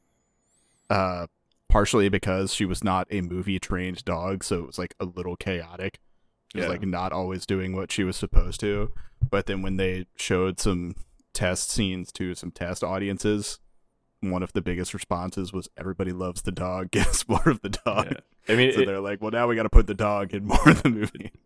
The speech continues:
Speaker 2: it's a beautiful dog, you know, very
Speaker 1: Yeah.
Speaker 2: cute, uh, very, uh, and there, there were a few
Speaker 1: Insanely
Speaker 2: scenes
Speaker 1: cute
Speaker 2: where
Speaker 1: dog. <laughs>
Speaker 2: Yeah, and, and, like, there are a few scenes that were, like, uh, really, I thought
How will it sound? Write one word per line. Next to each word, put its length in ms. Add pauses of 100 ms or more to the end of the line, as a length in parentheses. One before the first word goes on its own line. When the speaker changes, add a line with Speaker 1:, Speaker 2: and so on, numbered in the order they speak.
Speaker 2:
it's 160
a 20
beautiful 380
dog, 440
you 60
know, 240
very 260
Speaker 1:
Yeah. 120
Speaker 2:
cute, 360 (400)
uh, 420 (120)
very, 420
uh, 280 (460)
and 140
there, 120
there 180
were 80
a 80
few 100
Speaker 1:
Insanely 360
Speaker 2:
scenes 120
Speaker 1:
cute 120
Speaker 2:
where 180
Speaker 1:
dog. 360
<laughs> 40 (400)
Speaker 2:
Yeah, 280
and, 140
and, 240
like, 280
there 300
are 60
a 40
few 200
scenes 480
that 180
were, 160
like, 340
uh, 360 (1500)
really, 800 (160)
I 140
thought 420